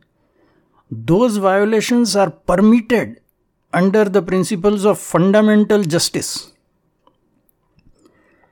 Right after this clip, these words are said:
Let us pause and consider how the esteemed judges who delivered this troubling verdict view the concept of fundamental justice here.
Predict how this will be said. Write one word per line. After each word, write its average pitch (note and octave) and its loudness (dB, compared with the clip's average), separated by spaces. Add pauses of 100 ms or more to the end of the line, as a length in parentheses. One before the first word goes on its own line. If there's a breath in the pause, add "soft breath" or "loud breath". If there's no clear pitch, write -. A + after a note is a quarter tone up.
(300 soft breath)
Let C4 -2
us D4 -2
pause G3 2
and F3+ 2
consider F3+ 0 (140)
how F3+ 0
the F#3 -2
esteemed G3 -2
judges D3+ 0
who D#3+ 2
delivered D3 0
this D3+ -2
troubling C#3+ 0
verdict C3 -4 (280 soft breath)
view C#3+ -2
the D3 0
concept C#3 -4
of C3+ -2
fundamental D3 0
justice A#2 -6
here. G#2+ -16